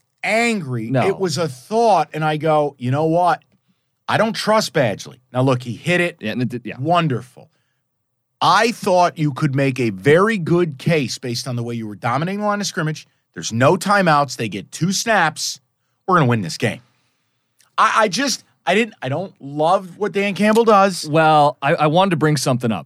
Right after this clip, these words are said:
Speaker 2: because I think with Dan Campbell, we have catastrophic singular calls at the ends of some of these games that make him look like a dumbass.
Speaker 1: Yeah.
Speaker 2: I saw this. Head coaches who have added the most win probability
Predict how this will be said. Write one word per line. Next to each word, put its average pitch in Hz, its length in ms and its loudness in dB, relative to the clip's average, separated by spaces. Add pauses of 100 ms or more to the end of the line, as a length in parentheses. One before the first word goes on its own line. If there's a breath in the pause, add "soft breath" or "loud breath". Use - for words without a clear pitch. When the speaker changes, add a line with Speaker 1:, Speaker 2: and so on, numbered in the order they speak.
Speaker 2:
because 139 260 0
I 151 120 2
think 190 260 -2
with 160 160 0
Dan 160 240 2
Campbell, 127 540 -4
we 139 240 -4
have 123 520 -2 (760)
catastrophic 151 1400 -2 (440)
singular 185 680 -2
calls 135 500 2
at 123 140 -8
the 131 180 -6
ends 147 300 0
of 143 100 -2
some 143 180 -2
of 123 80 -2
these 120 200 -4
games 107 560 -6 (400)
that 139 260 -2
make 139 340 -2
him 156 140 -2
look 131 300 -2
like 107 420 -4 (240)
a 131 80 -4
dumbass. 101 680 -4
Speaker 1:
Yeah. 82 140 -20 (580)
Speaker 2:
I 143 40 0
saw 190 340 4
this. - 260 -6
Head 196 240 0
coaches 151 460 0
who 131 80 -2
have 127 140 -2
added 151 280 0
the 135 80 0
most 147 460 2
win 170 420 0
probability 143 920 0